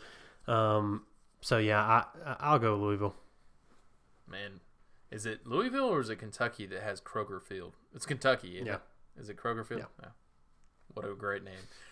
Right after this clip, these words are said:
Speaker 2: Uh, I'll say, you know, I'm actually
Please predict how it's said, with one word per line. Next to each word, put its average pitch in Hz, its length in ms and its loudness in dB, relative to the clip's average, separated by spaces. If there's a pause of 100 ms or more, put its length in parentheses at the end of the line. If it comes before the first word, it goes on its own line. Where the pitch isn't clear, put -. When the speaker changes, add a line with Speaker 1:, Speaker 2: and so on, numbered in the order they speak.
(360)
Speaker 2:
Uh, 123 560 8
I'll 127 180 4
say, 113 1800 2 (800)
you 131 100 -2
know, 131 300 4
I'm 123 160 0
actually 120 360 2